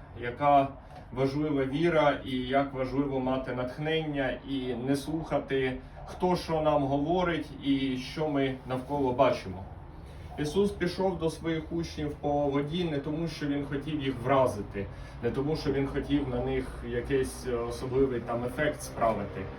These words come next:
просто тому, що так було найближче. Він прямував до них.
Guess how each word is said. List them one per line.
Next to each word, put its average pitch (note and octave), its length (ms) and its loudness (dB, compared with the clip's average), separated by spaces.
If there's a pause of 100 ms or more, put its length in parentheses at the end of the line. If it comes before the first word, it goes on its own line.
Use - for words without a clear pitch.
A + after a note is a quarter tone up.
(260)
просто D#3+ 380 2
тому, D#3 320 2
що D#3 220 -2
так D3 320 2
було D3 220 4
найближче. C3+ 560 2 (480)
Він D3+ 460 2
прямував C#3+ 520 4
до C3 100 0
них. G#2+ 180 -2